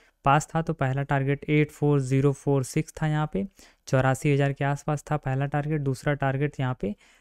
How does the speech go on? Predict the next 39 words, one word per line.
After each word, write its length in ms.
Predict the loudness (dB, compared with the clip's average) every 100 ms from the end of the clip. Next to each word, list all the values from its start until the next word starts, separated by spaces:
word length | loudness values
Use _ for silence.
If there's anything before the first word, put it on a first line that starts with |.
| _ _ 2
तिरासी 400 | 4 4 4 2
हज़ार 260 | 2 0
के 100 | 0
आसपास 400 | -2 -2 -2 -4
था 200 | -4 -4 -4
और 440 | -2 0 0 -2 -6 -2
तीसरा 300 | -2 0 0
टारगेट 360 | 0 0 2
जो 120 | 0 0
था 200 | 0 2
हमारा 260 | 2 2 0
वो 280 | 2 0 -2 -6
एटी 220 | -4 -2
टू 320 | 0 2 0 -4 _ -20 _ _ -4
के 80 | -2 2
आसपास 380 | 2 2 -4 -4
था। 220 | -8 -8 -12 _ -6
तो 80 | -2
यहाँ 220 | 0 0
पे 100 | 0
देखिए, 300 | 0 0 -2
अगर 300 | 0 0 0
हम 160 | 0
मार्केट 400 | 0 -2 -2 -4
को 100 | -2
दिखाएं 340 | -4 -2 -2 -2
आपको, 320 | -4 -6 -10
ठीक 220 | -6 -6
है, 140 | -4 -4
अगर 160 | -4
हम 160 | -2 -2
मार्केट 380 | -4 -4 -6 -8
को 120 | -6
यहाँ 220 | -4 -4
पे 160 | -6 -6
दिखाएं 420 | -8 -6 -6 -6 -10 _ _ _ -8
इस 140 | -4
जगह 240 | 0 -2 -2
पे, 180 | -6